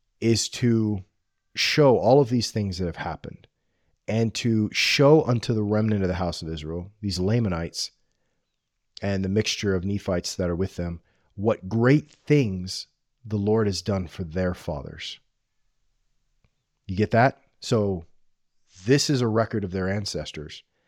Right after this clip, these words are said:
and it's to show what God did for their ancestors, and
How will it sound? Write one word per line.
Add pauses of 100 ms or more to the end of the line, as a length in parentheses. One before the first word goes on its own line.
(280)
and
it's
to
show
what
God
did
for
their
ancestors, (420)
and